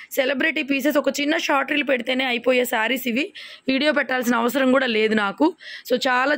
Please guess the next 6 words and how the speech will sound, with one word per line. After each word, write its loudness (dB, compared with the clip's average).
చాలా 2
లిమిటెడ్ 2
ఉన్నాయి. 2
ఎక్సలెంట్, 0
ఎక్స్ట్రాడినరీ 0
క్వాలిటీ. -2